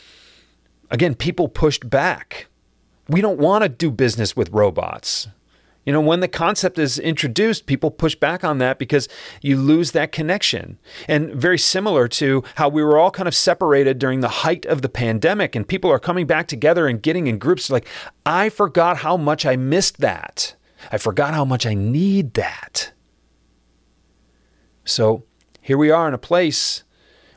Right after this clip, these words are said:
where people are writing and talking and leading in a way that is much more in tune with humanity, but is also providing, giving a nod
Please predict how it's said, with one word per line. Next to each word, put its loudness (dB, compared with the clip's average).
where 2
people 2
are 4
writing 0
and -6
talking -4
and -2
leading -2
in -6
a 0
way 2
that 2
is -2
much -2
more 0
in -2
tune -2
with -2
humanity, 0
but 2
is 0
also 2
providing, -2
giving 0
a -2
nod 0